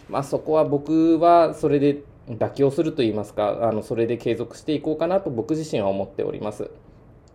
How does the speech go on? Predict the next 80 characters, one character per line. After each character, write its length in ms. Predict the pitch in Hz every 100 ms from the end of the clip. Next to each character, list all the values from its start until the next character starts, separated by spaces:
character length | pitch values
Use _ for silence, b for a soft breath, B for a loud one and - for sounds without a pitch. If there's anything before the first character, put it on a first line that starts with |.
| - - - - - b b b
で、 120 | 151
あ 80 | 170
と 100 | 156
で 160 | 110 110
す 140 | -
ね、 240 | 120 113
僕 240 | 110 117 175
の 100 | 190
場 220 | 185 190
合、 60 | 190 196 151 - B B B
自 160 | 120 127
炊 300 | 127 170 180
で 200 | 175 180
ス 200 | 175 214
ー 100 | 208
パ 100 | 160
ー 100 | 117
に 80 | 107 - - - -
買 160 | - 127
い 20 |
物 160 | 135 135
に 160 | 139
行 60 | 135
く 80 | 151
ん 60 |
で 60 | 139
す 100 | -
け 100 | 110
ど、 160 | 117
そ 140 | 117 -
こ 100 | 190
の 80 | 202
ス 200 | - 220
ー 80 |
パ 140 | - 117 104
ー 60 |
が 320 | 113 123 110 104
楽 260 | 117 120 -
天 200 | 240 233
ポ 140 | 247
イ 60 | 226
ン 80 |
ト 100 | 147
が 140 | 117 107
使 300 | - - 110
え 100 | 110
る 300 | 117 113 110
の 180 | 104 95
で、 460 | 127 127 110 - B B -
こ 100 | 160
れ 80 |
は 160 | 185 180
か 160 | - 196
な 140 | 190
り、 320 | 123 104 98
あ 220 | - 113 104
の、 260 | 104 104
食 300 | - 120 -
費 100 | 139
を 80 | 120
抑 300 | 120 117 151
え 100 | 123
る 280 | 101 98 - - - 113
劇 220 | 123 -
的 240 | 143 139
な 100 | 135
効 240 | 123 160 143
果 140 | 110
に 100 | 101
な 80 | 104
っ 80 | 101
て 100 | 107
る 60 |
か 160 | - 147
な 160 | 175 180
と 240 | 123 -
思 220 | 107 104
い 60 | 98
ま 100 | 98
す。 220 | - -